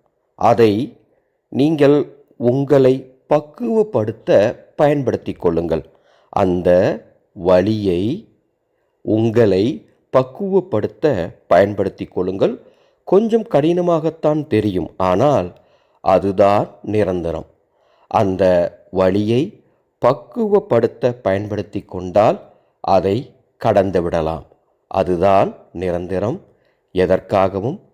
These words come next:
வருத்தப்படாதீர்கள். உங்களுக்காக இறைவன் இருக்கின்றான்.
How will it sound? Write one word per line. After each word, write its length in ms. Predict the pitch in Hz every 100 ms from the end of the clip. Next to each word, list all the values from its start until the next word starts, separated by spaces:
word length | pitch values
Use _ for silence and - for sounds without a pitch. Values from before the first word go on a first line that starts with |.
| -
வருத்தப்படாதீர்கள். 1000 | 90 87 92 - 92 90 90 85 110 202 - _ _ _ -
உங்களுக்காக 840 | 92 87 92 92 104 95 95 160 202 _ _ _ -
இறைவன் 460 | 98 98 104 98 151 -
இருக்கின்றான். 680 | - 98 78 - 76 73 76